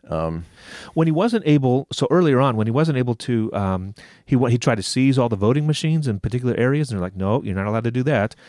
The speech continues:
Speaker 2: Um, and he tried multiple other things, and he tried this, he tried that. Then he started,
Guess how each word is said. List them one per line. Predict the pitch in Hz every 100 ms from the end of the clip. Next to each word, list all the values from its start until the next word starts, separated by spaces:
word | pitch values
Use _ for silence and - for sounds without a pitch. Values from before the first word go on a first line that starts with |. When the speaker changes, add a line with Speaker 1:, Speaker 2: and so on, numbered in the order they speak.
| - - - -
Speaker 2:
Um, | 104 101 101 113 _ _ - -
and | 92 110
he | 107
tried | 113 139 117 113
multiple | 104 120 - 123
other | 123 120
things, | 123 120 120
and | 101
he |
tried | 78 92 82
this, | 113 120
he |
tried | - 104 95
that. | 107 - - - -
Then | 135
he | 233
started, | - 139 113